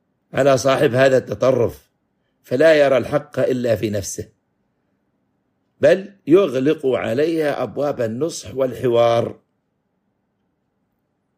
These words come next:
القسم الثاني من أقسام التطرف تطرف عملي سلوكي،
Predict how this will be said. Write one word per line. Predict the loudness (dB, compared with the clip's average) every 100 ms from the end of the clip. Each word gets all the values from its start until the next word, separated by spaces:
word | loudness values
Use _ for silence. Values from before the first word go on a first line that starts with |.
| _ _ _ _
القسم | -12 -12 -8
الثاني | -10 -4 0 0 0 -4 -8 _ _ _
من | -14 -12
أقسام | -6 -2 -2
التطرف | -4 -8 -2 0 0 -2 -4 -20 _ _ _ _
تطرف | -8 -4 -2 -2 -4 -10 _ _ _ _ _ _ _ -4
عملي | 0 2 2 0 -10
سلوكي، | -6 0 4 2 0 -12